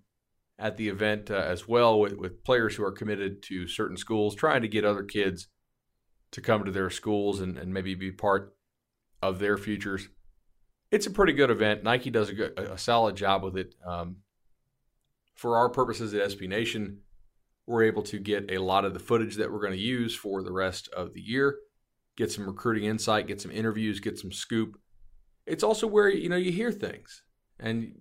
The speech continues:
you know, in previous years, I've, I've heard something, and at the time I thought, "Eh, no, there's no way."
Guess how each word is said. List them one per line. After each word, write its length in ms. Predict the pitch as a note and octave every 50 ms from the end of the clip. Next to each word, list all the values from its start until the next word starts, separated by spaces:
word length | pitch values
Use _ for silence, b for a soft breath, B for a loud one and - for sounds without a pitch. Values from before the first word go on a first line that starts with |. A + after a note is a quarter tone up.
| - - -
you 120 | C3+ C#3
know, 120 | C3+ C3
in 200 | B2 G#2+ C3 B2
previous 400 | B2 - D3+ C#3+ C#3 B2+ B2 B2+
years, 160 | C#3 C#3 B2 B2+
I've, 100 | B2+ -
I've 180 | A#2 A2+ A2
heard 180 | C3+ C3+ C3 C3
something, 360 | - C3 B2 B2 C3+ B2+ B2
and 260 | A2+ G#2+ G#2+ - - G#2
at 100 | G#2+ G#2+
the 80 | -
time 320 | - - B2+ B2+ B2+ A#2+ A2+
I 60 | G#2
thought, 240 | G2+ A2+ A2 D#2+ A2
"Eh, 180 | C3+ D3+ D3+ D3+ - _ _ _ _ _ _ _ _ _ _ -
no, 300 | C3 C3+ C#3 C3+ C3 B2+
there's 240 | C3 C3+ B2 G2+
no 140 | G#2 G2 F2+
way." 260 | F#2 F#2 F2+ - -